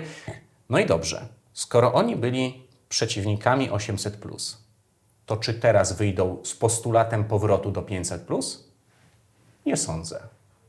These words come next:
Nie sądzę. I teraz wyobraźmy sobie sytuację, gdyby wybory były te czy inaczej, jakieś tam będą już niedługo, ale powiedzmy, że parlamentarne za te cz-, niecałe cztery lata albo i wcześniej, i ktoś wyskoczy z pomysłem, że robimy tysiąc plus.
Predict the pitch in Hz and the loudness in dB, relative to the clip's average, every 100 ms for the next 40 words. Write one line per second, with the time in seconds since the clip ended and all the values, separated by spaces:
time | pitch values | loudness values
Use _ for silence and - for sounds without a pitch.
0 | _ _ 143 - - 82 - - - _ | _ _ -6 -4 -4 -6 -8 -14 -16 _
1 | _ 113 131 131 147 - 214 285 - 180 | _ 2 4 6 8 8 6 2 0 -2
2 | 160 120 92 - 107 - 107 104 101 104 | -2 2 0 2 -2 -2 -2 -2 0 0
3 | 95 87 - - _ 98 107 95 110 107 | 0 -4 -10 -20 _ -2 0 2 0 -2
4 | 104 104 92 - 50 - - 101 - - | -2 -4 -6 -8 -10 -14 -8 -6 -4 -2
5 | 107 101 95 95 127 151 147 120 110 110 | 0 2 0 -2 -2 2 8 8 6 0
6 | 110 107 101 101 95 95 92 101 98 87 | -2 -2 -2 0 0 0 0 0 0 -2
7 | - - - 95 90 85 90 - 95 95 | -6 -14 -6 0 0 0 -4 -6 -6 -4
8 | 92 95 92 101 92 92 90 90 85 - | 0 0 0 -2 -2 -2 -2 -4 -6 -8
9 | - - 131 - - - 113 107 - 120 | -10 -6 -6 -6 -12 -12 -8 0 4 4
10 | - - - _ 110 120 - 170 160 - | 2 -10 -20 _ -6 -4 -2 -4 -4 0
11 | 113 87 - 80 65 - _ _ _ _ | 0 0 -6 -8 -10 -16 _ _ _ _
12 | _ 95 113 131 190 185 131 - 85 80 | _ 0 2 2 -2 -2 -2 -2 -4 -8
13 | - - - - - | -10 -12 -10 -10 -14